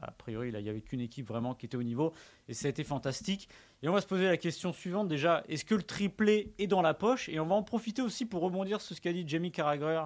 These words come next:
Carragher, pardon, dans les colonnes du Télégraphe en disant qu'on allait peut-être avoir cette année, en fin d'année, la meilleure équipe de l'histoire du football anglais.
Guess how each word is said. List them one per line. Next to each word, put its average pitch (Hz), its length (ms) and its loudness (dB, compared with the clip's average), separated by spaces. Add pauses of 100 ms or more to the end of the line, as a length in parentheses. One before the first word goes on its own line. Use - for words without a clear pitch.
(160)
Carragher, 143 420 2
pardon, 135 260 0 (380)
dans 131 80 -2
les 143 100 2
colonnes 156 240 4
du 135 100 -4
Télégraphe 143 380 2
en 160 40 -4
disant 143 260 -2
qu'on 143 380 -4
allait 131 180 -2
peut-être 156 320 -4
avoir 151 480 -2 (120)
cette - 360 -8
année, 135 180 -4
en 147 80 -4
fin 131 180 -6
d'année, 135 320 -4
la 127 200 0
meilleure 127 360 -2
équipe 147 380 -10 (380)
de 120 100 -2
l'histoire 120 280 -2
du 110 80 -12
football 107 260 -10
anglais. 82 200 -12